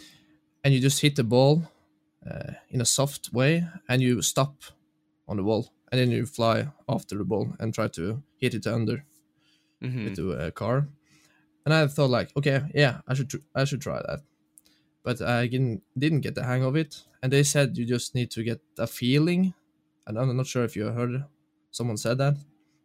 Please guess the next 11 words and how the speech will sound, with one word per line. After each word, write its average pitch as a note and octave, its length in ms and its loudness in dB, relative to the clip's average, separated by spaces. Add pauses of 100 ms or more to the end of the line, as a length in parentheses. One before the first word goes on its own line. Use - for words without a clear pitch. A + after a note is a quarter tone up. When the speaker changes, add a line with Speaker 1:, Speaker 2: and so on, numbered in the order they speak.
(1700)
Speaker 2:
I D#3+ 100 4
don't, F3+ 360 4
I D3+ 140 8
don't, D#3+ 180 4
I D3+ 140 4
can't D3+ 260 4
point C#3+ 280 2
to, C3+ 200 2
like, A#2+ 240 4
an A#2+ 120 -2
explicit A2+ 720 0